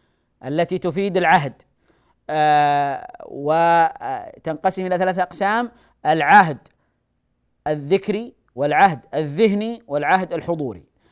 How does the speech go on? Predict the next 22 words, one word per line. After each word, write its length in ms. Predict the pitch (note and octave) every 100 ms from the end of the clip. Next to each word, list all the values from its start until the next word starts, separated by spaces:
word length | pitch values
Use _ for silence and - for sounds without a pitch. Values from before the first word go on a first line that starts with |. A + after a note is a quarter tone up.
| _ _ _
النوع 280 | A#2+ E3+ G#3
الثاني 360 | G#3+ - G#3 F3
من 120 | E3+
أنواع 720 | E3+ F#3 G3 G3+ A3 G#3+ G#3+
ال، 260 | A3+ B3+ C4 _ _ _ _ _ _ -
ال 360 | E3+ G3+ A#3 F#3+
الجنسية 840 | E3+ G3+ F#3+ A3 A3 E3 G2 D#2 _ _ _ -
التي 240 | C3 D#3
تفيد 300 | D#3+ D#3+ F#3
الجنس، 600 | F#3+ G3+ G3+ - - - _ _ _ _ _ _ _ _ _ _ _
آه، 680 | D3 D3+ D3+ D3+ D3+ D3+ C#3+ - G1+ - - - - - - -
وهذه 520 | D3 D3+ F#3 F#3+ F#3
أيضًا 240 | F#3 F3 E3
ثلاثة 420 | D#3 F3 F3 -
أقسام: 460 | - - F#3 A#3+ B3+ _ _ _ _ -
ال 380 | F3 F#3 C#3+ - _ _ _ _ _ -
آه، 280 | C3 C3 B2+
التي 260 | D#3 D#3 C#3
تفيد 320 | C#3 F3 D3+
بيان 380 | C#3 D3+ F#3 F#3
الحقيقة 580 | - D#3+ G3 F#3+ A3+
والماهية، 680 | F3+ C#3+ D#3+ D3+ F3+ A3 A3+